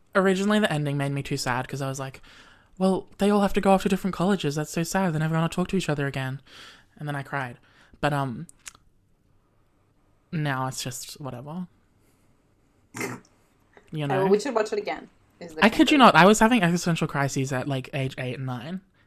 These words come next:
Speaker 1: It was a lot.
Speaker 2: Classic Nick. Classic.
Speaker 1: Literally. When I realized that my mom and grandma were gonna die that one day,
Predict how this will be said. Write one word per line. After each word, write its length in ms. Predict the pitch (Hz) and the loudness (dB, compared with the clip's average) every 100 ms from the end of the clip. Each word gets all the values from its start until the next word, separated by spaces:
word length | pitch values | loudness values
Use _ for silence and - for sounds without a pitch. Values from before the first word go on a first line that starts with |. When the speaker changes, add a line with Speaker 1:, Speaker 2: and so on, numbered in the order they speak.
| _ | _
Speaker 1:
It 40 | 165 | -4
was 100 | 220 | -2
a 40 | |
lot. 400 | 151 135 120 170 | -2 -2 -6 -10
Speaker 2:
Classic 460 | - 160 - - 185 | -2 -2 -2 -6 -12
Nick. 440 | 180 - - - _ _ _ | -16 -20 -20 -20 _ _ _
Classic. 120 | - 160 | -2 4
Speaker 1:
Literally. 600 | 185 170 147 131 165 185 _ | 4 4 2 -4 -6 -12 _
When 160 | - 180 | 0 4
I 80 | 175 | 4
realized 500 | 175 180 170 165 160 | 4 4 4 2 0
that 280 | 160 143 - | -2 -2 -4
my 160 | 156 | -2
mom 240 | 151 139 139 | 0 0 0
and 120 | 143 | -2
grandma 340 | 135 131 135 135 | -2 -2 0 -2
were 80 | 135 | -2
gonna 160 | 135 | -2
die 500 | 131 127 123 139 190 - - _ _ _ _ _ _ | -2 -2 0 0 -2 -6 -18 _ _ _ _ _ _
that 140 | - 156 | -2 2
one 140 | 165 | 4
day, 320 | 170 180 202 | 4 4 2